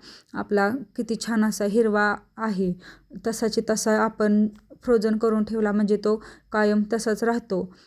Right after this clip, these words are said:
पाहू, पहा अशा प्रकारे आता ही थंड पाण्यामध्ये चांगला थंड हो-, होईपर्यंत ठेवायचा व त्यानंतर नितळून आपण चाळणीवरती तो वाटाणा आता नितळण्यासाठी ठेवणार आहे. चांगला व्यवस्थित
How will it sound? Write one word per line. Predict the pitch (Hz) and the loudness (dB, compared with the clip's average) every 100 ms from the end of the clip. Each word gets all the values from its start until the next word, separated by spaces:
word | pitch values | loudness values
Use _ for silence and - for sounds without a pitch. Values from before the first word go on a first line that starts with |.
| _ _ - - | _ _ -20 -6
पाहू, | 226 220 202 | -2 0 0
पहा | - 254 233 208 | -2 -4 -2 0
अशा | 208 226 | 0 -2
प्रकारे | 214 233 220 214 | -2 -4 0 0
आता | 208 208 | 2 2
ही | 208 | 0
थंड | 233 226 | 2 0
पाण्यामध्ये | 226 226 214 208 208 196 | 0 0 0 0 0 0
चांगला | 202 214 202 202 208 - - _ - | 0 0 0 0 -2 -10 -20 _ -6
थंड | 247 220 | -2 0
हो-, | 226 233 226 - - - | 0 2 0 -2 -10 -8
होईपर्यंत | 190 226 214 220 214 196 | 0 0 2 0 0 0
ठेवायचा | 208 - 220 202 202 | -4 0 2 2 2
व | 208 | 0
त्यानंतर | 208 214 214 214 214 | 0 0 0 0 0
नितळून | 208 214 226 220 214 214 214 - - - | 0 2 0 0 2 4 2 -4 -18 -16
आपण | 196 202 208 208 | -10 -6 -2 -2
चाळणीवरती | 226 220 220 226 233 226 208 | 2 2 2 2 0 -2 -4
तो | 208 214 | 0 2
वाटाणा | 220 220 208 196 | 2 0 -2 0
आता | 208 208 | -2 -2
नितळण्यासाठी | 196 220 214 214 208 208 202 220 | -2 -2 -2 0 0 -2 -2 -2
ठेवणार | 226 226 208 | 0 0 0
आहे. | 208 220 190 185 - - - _ - | 0 0 -2 -4 -8 -20 -20 _ -12
चांगला | - 214 214 | -2 2 4
व्यवस्थित | 208 220 214 214 | 4 4 2 -2